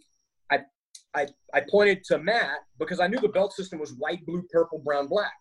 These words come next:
And I thought, "This dude is a scrawny little fuck that looks like he should be my accountant. And he's the first colored belt. If this dude can even come close to stalemating me, with me, I'll fucking believe this shit."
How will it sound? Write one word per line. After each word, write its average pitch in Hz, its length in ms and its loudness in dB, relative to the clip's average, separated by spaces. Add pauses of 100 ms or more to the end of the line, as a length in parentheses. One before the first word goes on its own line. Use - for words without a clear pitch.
(340)
And 156 80 2
I 160 80 4
thought, 156 280 -2 (360)
"This 247 180 -4
dude 262 220 -6
is 151 120 -4
a 135 60 -4
scrawny 165 580 -2
little 190 200 2
fuck - 380 -4
that 139 100 -8
looks 160 380 0
like 196 160 2
he 147 100 -4
should 139 220 -6
be 165 100 0
my 135 200 0
accountant. 123 640 -2 (460)
And 202 100 4
he's 220 100 2
the 247 100 6
first 247 320 4
colored 226 320 2
belt. 254 300 -2 (880)
If 214 160 2
this 302 200 0
dude 254 300 -2
can 202 280 0 (520)
even 254 340 0
come 190 320 -2
close 240 440 0
to - 80 -2
stalemating 180 840 0
me, 147 180 -6
with 143 180 -2
me, 180 220 -6 (380)
I'll 320 340 0 (240)
fucking 185 480 -4
believe 185 720 4
this 123 220 -2
shit." - 320 -10